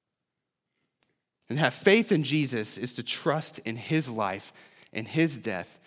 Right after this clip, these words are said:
in his resurrection for our salvation. That's it. That's faith. Not to trust our works, not to trust our understanding,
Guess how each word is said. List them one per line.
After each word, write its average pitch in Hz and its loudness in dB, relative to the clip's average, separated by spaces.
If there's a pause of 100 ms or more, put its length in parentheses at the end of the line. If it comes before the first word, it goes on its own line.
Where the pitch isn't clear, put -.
(220)
in 107 -10
his 156 0
resurrection 113 -4 (260)
for 120 -4
our 110 -4
salvation. 98 -8 (240)
That's - -6
it. 135 -4
That's 123 -6
faith. - -6 (720)
Not 127 -4
to 165 -6
trust 151 -2
our 120 2
works, 147 -2 (240)
not 139 0
to 135 -8
trust 131 -2
our 123 0
understanding, 110 -10